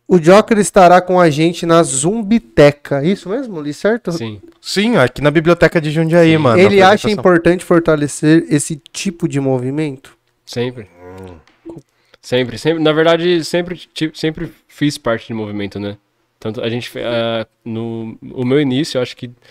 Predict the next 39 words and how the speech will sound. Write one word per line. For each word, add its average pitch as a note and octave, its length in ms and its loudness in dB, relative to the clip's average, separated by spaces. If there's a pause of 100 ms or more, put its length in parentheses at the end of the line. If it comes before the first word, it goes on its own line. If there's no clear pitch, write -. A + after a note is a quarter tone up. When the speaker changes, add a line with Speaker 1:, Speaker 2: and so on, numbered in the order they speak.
(160)
Speaker 2:
também A#2 220 -4
pra, C3+ 220 -4 (640)
eu B2+ 80 -2
agradeço D#3 380 0
muito, F3 320 0
cara. A#2 240 -2
Eu A#2 40 0
acho A#2+ 140 -6
que D3 120 -10 (100)
a C3+ 80 -6
gente C#3 120 -6
tem D#3+ 140 -8
que - 60 -20
passar D3 360 -6
por C#3 120 -14
esse, B2+ 240 -10
por - 140 -14
esses A#2 220 -12
começos. A#2+ 420 -8 (520)
A B2+ 40 -12
gente B2+ 120 -8
foi C#3+ 140 0
mu-, C#3+ 200 -4
a B2+ 120 0
gente B2+ 180 -6
fez D3 160 -4
muita D#3+ 200 -6
festa - 260 -12
de A#2 80 -10
rua, G#2 240 -10
né? G2+ 160 -14 (300)
O A#2+ 100 -10
hip C3 160 -10
hop C3+ 140 -8
faz C3+ 160 -6
muita A2+ 200 -10
festa G#2+ 240 -14
de G#2 80 -14
rua. F#2+ 180 -14